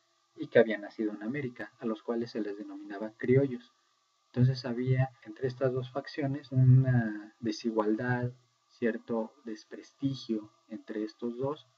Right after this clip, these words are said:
y incluso ha-, había cierta segregación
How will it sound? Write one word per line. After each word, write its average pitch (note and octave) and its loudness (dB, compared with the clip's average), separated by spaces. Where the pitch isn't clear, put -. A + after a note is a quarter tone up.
y C#3+ -2
incluso C3 2
ha-, A#2+ 6
había A#2+ -2
cierta B2 -8
segregación G#2+ -6